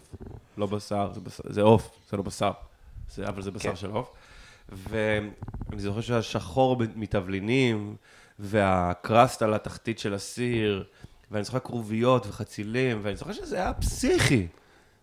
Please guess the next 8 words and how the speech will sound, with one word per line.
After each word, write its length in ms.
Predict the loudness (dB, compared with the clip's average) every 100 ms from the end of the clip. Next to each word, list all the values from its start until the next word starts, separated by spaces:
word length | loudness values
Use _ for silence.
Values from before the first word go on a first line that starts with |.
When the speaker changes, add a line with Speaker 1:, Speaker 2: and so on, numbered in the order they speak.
| -18 -20 _ -16 -10
Speaker 1:
אני 120 | -6 -4
זוכר 160 | -2
שזה 100 | 2
היה 60 | 2
פסיכי 400 | 2 2 2 2
בשבילי. 280 | 2 4 6
Speaker 2:
ובסיני. 520 | 6 6 6 4 2 -8 -10 -10 -6
Speaker 1:
ובסיני, 400 | 0 0 2 6